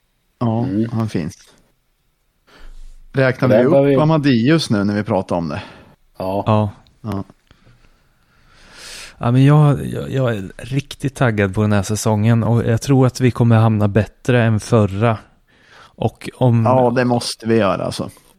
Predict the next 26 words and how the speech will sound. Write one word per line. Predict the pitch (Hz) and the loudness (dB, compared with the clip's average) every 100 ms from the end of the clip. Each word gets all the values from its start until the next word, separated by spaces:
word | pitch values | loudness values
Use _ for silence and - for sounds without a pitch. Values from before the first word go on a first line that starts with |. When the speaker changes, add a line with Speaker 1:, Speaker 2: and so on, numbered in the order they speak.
| _ | _
Speaker 3:
och, | - 123 113 - - - | -2 0 0 -2 -10 -2
men | 123 123 123 - - | 0 0 -4 -10 -4
vi | 127 | -2
kommer | - 123 | 0 2
ju | 120 | 4
aldrig | 120 110 120 | 2 2 0
blanda | 117 110 107 | 2 2 0
oss | - | 0
i | 101 | -4
topp | - - - | -4 -12 -10
tre. | - 113 101 98 - _ _ _ _ - _ | -2 0 0 -4 -8 _ _ _ _ -20 _
Men | 117 113 | 0 2
om | |
vi | 113 | 2
kommer | - 113 | 2 0
femma, | 110 - 120 104 110 127 113 | 0 0 0 0 -2 -2 -4
då | 139 123 135 117 67 - 127 _ | -6 0 2 2 0 -6 -14 _
tycker | - 107 107 52 | -6 -4 -2 -2
jag | 52 | -2
att | 101 - - - - _ _ _ _ _ | -4 -10 -16 -16 -16 _ _ _ _ _
det, | - 135 | -4 0
det | 143 | 0
känns | 147 170 - | 2 0 -2
inte | 131 | -4
helt | - - 156 131 110 | -6 -2 0 2 2
omöjligt | 117 101 95 95 95 - | -2 0 -2 -4 -8 -14